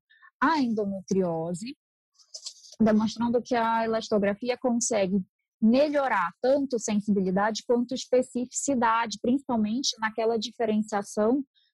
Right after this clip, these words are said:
dos focos que podem ser de mais superficiais até mais profundos.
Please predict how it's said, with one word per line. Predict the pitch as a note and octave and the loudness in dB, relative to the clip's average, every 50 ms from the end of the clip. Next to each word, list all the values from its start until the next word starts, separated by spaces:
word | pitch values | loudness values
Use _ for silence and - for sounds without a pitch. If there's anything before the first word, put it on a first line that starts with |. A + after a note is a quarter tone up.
| - | -4
dos | G#3+ A3+ D4+ D#4+ - | 0 0 0 0 0
focos | - C#4 B3 B3 B3+ - - | 0 0 0 0 0 -4 -4
que | - A#3+ | -2 -2
podem | A3+ - G#3+ G#3 G3 G#3+ G#3+ | -2 0 0 0 0 0 -2
ser | G#3+ - A#3 G3+ G3 G3+ G3 - | -2 -2 0 0 0 0 -2 -2
de | F#3 G3 | -2 -2
mais | G3 G3 G#3 A3 C4 - | 0 2 2 0 -2 -4
superficiais | C#4+ C4+ - C4+ C4 - - - A3+ G#3+ G#3+ A3 A3 | -4 -2 -2 -2 -2 -2 -6 -4 -2 -2 -2 -2 -4
até | A3 - A3+ A3+ | -6 -4 -2 0
mais | G#3+ G#3 G#3 G#3+ B3+ - - | 0 0 0 -2 -4 -6 -4
profundos. | - C4+ C#4 - _ - B3+ A#3+ A3+ A3 G3 F3 D#3+ D#3+ | -2 -2 -2 -2 _ -2 0 2 2 2 2 0 -2 -8